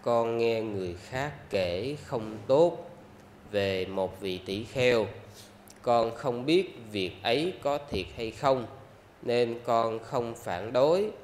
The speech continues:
mà con lắng nghe. Và sau khi nghe, con chia sẻ với một cư sĩ khác, thân quen, biết câu chuyện con nghe được.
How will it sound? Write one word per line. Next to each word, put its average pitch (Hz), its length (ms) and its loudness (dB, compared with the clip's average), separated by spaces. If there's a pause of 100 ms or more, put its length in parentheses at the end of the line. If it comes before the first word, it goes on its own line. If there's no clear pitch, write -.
(380)
mà 95 420 -2
con 113 280 2
lắng 123 300 -2
nghe. 123 360 4 (580)
Và 95 380 -2
sau 117 360 2
khi 120 240 -4
nghe, 120 500 6 (540)
con 113 360 4 (140)
chia 120 220 2
sẻ 110 440 0
với 147 120 -2
một 117 200 -4
cư 127 140 -2
sĩ 107 220 -2
khác, 165 360 4 (720)
thân 127 360 0
quen, 127 480 6
biết 160 240 -2
câu 120 200 2
chuyện 101 420 -4
con 117 220 0
nghe 117 400 2
được. 101 300 0